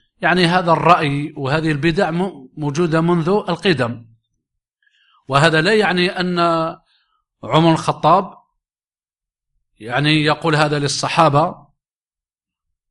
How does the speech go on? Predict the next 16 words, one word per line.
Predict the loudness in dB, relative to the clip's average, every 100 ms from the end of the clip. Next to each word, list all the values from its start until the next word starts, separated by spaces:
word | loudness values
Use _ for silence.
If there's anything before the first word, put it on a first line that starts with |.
| _
بأنهم | -10 -2 -2 0 -2 -2 -6 -10
الصحابة | -10 -6 -4 2 2 2 2
بدأوا | 0 0 0 -2
في | -2
البدع، | 0 -2 -2 -6 -8 -4
لا، | -4 -4 -14 _ _ _ _ _ _ _ _ _ -10
يعني | -2 0
الصحابة | 0 0 -2 2 0 2 -2
كلهم | -2 -4 0 2 2 4 4 4 4 0 -6 -14 _ _ _ _ _ _ _ _ _ _
بريئون | -4 2 2 4 0 0 0 2 2 -2 -4
من | -2 0
البدع، | 0 0 0 0 -6 -20 _ _ _ _ _ _
ولم | -6 2 2 2
تظهر | -2 -4 2 2 2
البدع | -2 -2 0 0 -2 -2
إلا | -2 -2 -2 0 0 -4 -10